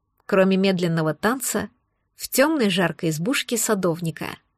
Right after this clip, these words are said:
Я ощутила, как по щеке скользнула влага, и торопливо спрятала лицо в ладонях. О, Эгра, неужели я на самом деле влюбилась? Дверь распахнулась,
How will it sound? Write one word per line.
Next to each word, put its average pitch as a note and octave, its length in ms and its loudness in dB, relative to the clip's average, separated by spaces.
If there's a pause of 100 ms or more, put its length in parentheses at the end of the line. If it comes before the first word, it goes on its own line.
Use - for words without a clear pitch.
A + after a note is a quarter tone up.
(580)
Я G3+ 140 8
ощутила, C#4+ 420 6
как C4+ 200 -2
по - 60 0
щеке D4 280 2
скользнула B3 520 2
влага, G3 460 2 (220)
и A#3 100 0
торопливо A#3 480 4
спрятала B3 500 4
лицо G3+ 320 4
в F#3 60 2
ладонях. F3 640 2 (420)
О, B3 200 4
Эгра, F#3 460 0 (520)
неужели D4 420 6
я B3+ 140 4
на A3 120 2
самом C#4+ 340 0
деле B3+ 260 4
влюбилась? A3 840 0 (640)
Дверь A3+ 480 4
распахнулась, A3+ 960 2